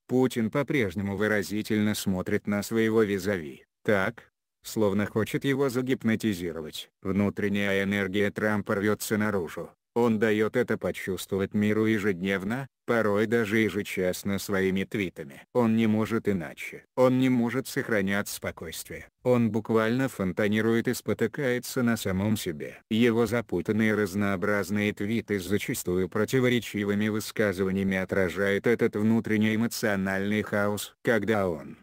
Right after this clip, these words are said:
как в Хельсинки, сидит на своём стуле, то выглядит так, словно готовится к прыжку. Это и есть Трамп.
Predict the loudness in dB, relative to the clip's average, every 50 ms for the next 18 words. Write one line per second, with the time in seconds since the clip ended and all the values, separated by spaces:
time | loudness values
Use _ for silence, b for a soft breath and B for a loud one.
0 | _ _ _ _ -2 2 2 2 2 0 -10 -6 0 2 2 2 0 -2 -8 -10
1 | -12 -14 -12 -14 -16 -16 _ _ _ _ _ -6 -2 0 2 2 2 0 0 -2
2 | -2 -2 -2 -2 0 0 0 0 -2 -4 -4 -6 -8 -8 -4 -4 -2 0 0 -2
3 | -2 -4 _ _ _ 0 4 4 4 6 4 2 2 2 0 0 0 0 -2 -2
4 | _ _ -4 -2 -2 -2 -4 -10 -20 _ _ _ _ _ _ _ _ -12 -8 -2
5 | 2 4 4 4 4 2 0 2 2 2 0 2 0 -4 -4 -4 -6 -2 -2 -2
6 | -2 -2 -2 -2 -2 -2 -2 -6 -12 -14 -14 -16 _ _ -2 0 0 2 4 4
7 | 4 4 2 2 2 0 0 0 -4 -10 -16 -12 -8 -8 -8 -8 -8 -12 -14